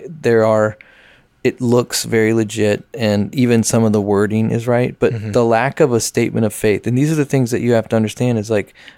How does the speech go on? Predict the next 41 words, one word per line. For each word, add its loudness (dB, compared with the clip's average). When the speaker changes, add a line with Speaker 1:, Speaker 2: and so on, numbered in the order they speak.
Speaker 1:
a 0
statement 2
of 0
faith 2
is 0
really 2
what -2
you 0
believe. -2
This 0
is, 0
like, 0
what -4
your 2
core 0
beliefs 0
are -6
Speaker 2:
Mm-hmm. -10
Speaker 1:
and 2
what 2
you're 2
gonna 2
live 2
for. -2
Speaker 2:
Make -2
money. 4
Speaker 1:
Right. 2
That's 0
their, 4
that's 0
their 2
Speaker 2:
Dollar, 4
dollar 0
bill, -4
Speaker 1:
<laughs> 2
Yeah, 0
the, 2
Speaker 2:
y'all. -4
Speaker 1:
their 0
sta-, -4
state, -4